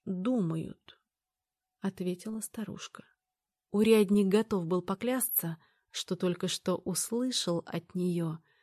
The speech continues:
на три слова больше, чем дано простым смертным. «А знаете, я бы не отказался от чая»,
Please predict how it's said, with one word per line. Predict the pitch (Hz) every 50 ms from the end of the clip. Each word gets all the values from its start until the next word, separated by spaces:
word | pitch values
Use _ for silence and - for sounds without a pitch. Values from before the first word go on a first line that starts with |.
| _ _
на | - 190 202 208 214
три | 214 - 220 226
слова | 208 - - - 220 220 226 226 247 247
больше, | 220 220 233 208 175 165 165 - - - 160 165 160 - _
чем | - - 190 180 175
дано | 175 180 175 180 214 220
простым | - 196 180 165 - - - 190 185
смертным. | - - 175 175 170 165 - - - - - - _ _ _ _ _ _ _ _ _ _ _ _ _ _ _ _ _ _ _ _ _ _ _ _ _ _ _ _ _ _ _ _ _ _ _ _ _ _ _ _ _ _ _ _ _ _
«А | 190 180
знаете, | 170 180 170 180 202 202 - - - 311 - - -
я | 233 226 226 226
бы | 208 196 233 240
не | 240 240 247
отказался | 247 - - - 247 208 170 175 175 175 160 - - 214
от | - - 214 -
чая», | - - - - - - - -